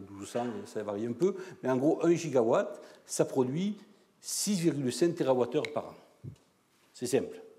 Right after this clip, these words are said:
Et c'est indiscutable, hein, c'est, c'est de, voilà, c'est des chiffres, des mesures, c'est pas du,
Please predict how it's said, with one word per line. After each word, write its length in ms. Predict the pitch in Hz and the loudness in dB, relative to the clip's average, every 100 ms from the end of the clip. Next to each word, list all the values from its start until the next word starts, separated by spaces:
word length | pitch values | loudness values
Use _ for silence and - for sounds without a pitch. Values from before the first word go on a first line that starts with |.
| _ - - - _ _ - _ _ | _ -20 -20 -20 _ _ -20 _ _
Et 80 | 123 | -4
c'est 340 | - 156 151 | 6 8 8
indiscutable, 580 | 143 147 - 165 156 117 | 6 2 0 4 4 6
hein, 120 | 147 | 2
c'est, 260 | 147 123 107 | 0 -2 -4
c'est 180 | - 113 | -4 -6
de, 220 | 107 104 | -6 -4
voilà, 240 | 117 131 104 | 2 2 0
c'est 140 | - | -4
des 100 | 107 | -6
chiffres, 380 | - 165 156 170 | -2 -2 0 2
des 120 | 123 | 2
mesures, 520 | 120 117 151 170 160 | 2 2 2 4 2
c'est 160 | - 113 | 0 0
pas 180 | - 135 | 0 0
du, 280 | 120 110 | 0 -4